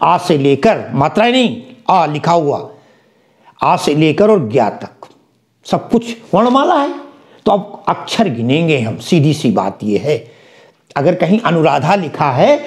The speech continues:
तो अ, नु, रा, धा चार अक्षर होंगे, ध्यान रखिएगा, कोई आवश्यक नहीं।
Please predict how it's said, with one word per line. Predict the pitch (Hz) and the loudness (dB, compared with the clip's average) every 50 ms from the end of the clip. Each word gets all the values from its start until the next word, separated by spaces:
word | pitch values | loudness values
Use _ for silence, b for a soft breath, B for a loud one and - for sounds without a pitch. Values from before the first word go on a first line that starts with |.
| B B B - | B B B -4
तो | 202 | -4
अ, | - - 175 180 185 202 226 247 262 - - - - - | 0 0 2 4 4 4 4 2 0 -2 -8 -6 0 4
नु, | 160 170 180 196 208 240 269 - 233 - - - | 6 6 6 6 6 4 2 -2 -4 -8 -6 -2
रा, | 143 143 160 160 160 165 175 196 233 - - - - 160 | 0 2 2 2 2 4 4 2 2 0 -4 -8 -6 -6
धा | - - 165 156 160 190 240 302 - - - - - | -2 0 2 2 4 2 2 0 -4 -12 -14 -14 -10
चार | - - 220 180 190 180 | -6 -4 -2 0 0 -2
अक्षर | - - - - 170 143 | -4 -6 -6 -4 -2 -2
होंगे, | 123 117 165 202 185 - 110 - - - _ _ _ _ _ - | 0 0 0 0 0 0 -4 -10 -16 -20 _ _ _ _ _ -4
ध्यान | 151 202 220 208 | -2 -2 -2 -2
रखिएगा, | - - - 113 101 - - - b b b b b | -4 -6 -6 -8 -8 -8 -12 -18 b b b b b
कोई | - - - | 0 0 2
आवश्यक | 254 247 226 - - 247 - | 2 0 0 0 -2 -2 -2
नहीं। | - 208 - | -2 -4 -6